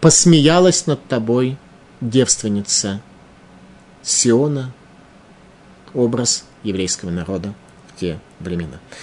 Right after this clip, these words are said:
Молитва царя Хискиягу была направлена к Богу, восседающему над крувами. Является ли это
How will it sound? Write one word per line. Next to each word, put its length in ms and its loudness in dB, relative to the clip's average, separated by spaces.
Молитва 340 6
царя 220 4
Хискиягу 480 2
была 200 2
направлена 520 -2
к 80 -6
Богу, 340 2
восседающему 1160 2
над 240 -2
крувами. 560 -4
Является 480 4
ли 80 6
это 380 2